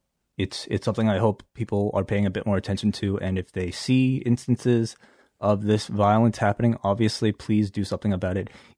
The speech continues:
If you hear somebody refer to this thing one more time as the fucking Chinese flu or the Kung,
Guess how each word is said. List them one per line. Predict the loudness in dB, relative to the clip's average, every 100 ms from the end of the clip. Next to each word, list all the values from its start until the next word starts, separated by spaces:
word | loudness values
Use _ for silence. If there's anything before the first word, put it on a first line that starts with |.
| -4
If | 0
you | 0
hear | 0 -2 2 4 2 -2 -8 _ _ -6
somebody | 0 2 2
refer | 0 -2 -2 -2
to | -2
this | -6 -6
thing | -6 -6 -8 -8
one | -2 2
more | 2 2
time | 0 -2 -4 -10 _ _ _ -6
as | -4 -4
the | -6
fucking | -2 0 0
Chinese | 0 0 2 2 2 -2
flu | -4 0 2 2
or | -2 -4
the | -4
Kung, | -2 0 0